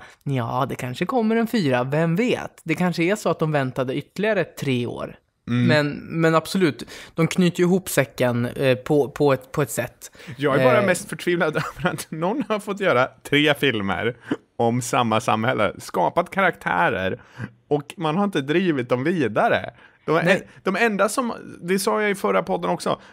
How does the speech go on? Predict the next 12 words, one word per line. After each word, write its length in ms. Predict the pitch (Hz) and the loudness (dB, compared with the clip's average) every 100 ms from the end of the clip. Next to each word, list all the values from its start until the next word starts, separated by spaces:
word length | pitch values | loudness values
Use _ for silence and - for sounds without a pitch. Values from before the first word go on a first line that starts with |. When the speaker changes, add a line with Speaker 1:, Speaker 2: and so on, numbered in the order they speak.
| - | -4
Speaker 2:
de 140 | 170 | -2
enda 300 | 196 185 151 | 0 2 2
som 140 | 160 247 | 0 0
har 80 | |
fått 240 | 202 190 185 | 0 -2 -2
något 120 | 170 | 2
avslut, 380 | 165 139 175 120 | 2 2 0 0
det 80 | 165 | 0
är 40 | |
de 200 | 208 165 | 2 0
som 180 | 175 135 | 0 0
dör. 500 | 101 131 67 - | 0 0 -4 -14